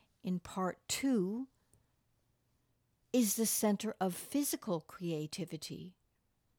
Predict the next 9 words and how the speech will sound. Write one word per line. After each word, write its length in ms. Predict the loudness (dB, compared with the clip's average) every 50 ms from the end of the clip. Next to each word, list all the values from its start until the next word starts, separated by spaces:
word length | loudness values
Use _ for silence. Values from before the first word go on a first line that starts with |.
| _ _ _ _ _ _ _ _ _ _ _ _ _ _ _ _ _ _ _ _ _ _ _ _ _ _ _ _ _ _ _ _ _ _ _ _ _ _ _ _ _ _ _ _ _
So 240 | 0 4 6 6 6
the 160 | 6 4 0
throat 380 | 0 0 -2 0 0 0 -2 -6
chakra 720 | -6 -6 -4 -4 -4 -6 -6 -8 -8 -8 -8 -8 -10 -12 -16 _ _ _ _ _ _ -4
is 200 | -2 0 0 2
the 100 | 0 0
center 460 | 0 0 0 0 0 0 -2 -6 -8 -6 -4
of 160 | -4 -4 -4 -6 -14 -16 -12 -4
higher 500 | 0 2 2 2 2 0 0 -2 -6